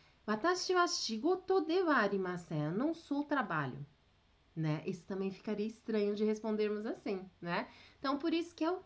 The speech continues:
niban. Viram como é que funciona? Principalmente pra quem está treinando pro teste de proficiência, é importantíssimo, né? Esse exercício aqui. É o, geralmente tá no Mondaion, ok? Vamos lá pra mais um. <clears throat> Deixa eu ver minha colinha.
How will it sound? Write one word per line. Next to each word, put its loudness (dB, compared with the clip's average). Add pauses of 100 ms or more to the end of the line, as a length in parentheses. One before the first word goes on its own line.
niban. 4 (480)
Viram 2
como 2
é 2
que -6
funciona? 2 (240)
Principalmente 2
pra 0
quem 0
está 2
treinando 0
pro -10
teste -2
de -4
proficiência, -6
é -8
importantíssimo, -2 (380)
né? -2
Esse 0
exercício -2
aqui. -4
É 0
o, -4
geralmente 0
tá 0
no 0
Mondaion, 0 (460)
ok? 0 (340)
Vamos 4
lá 8
pra 2
mais 4
um. 0 (340)
<clears throat> 6
Deixa -10
eu -6
ver -4
minha -2
colinha. 0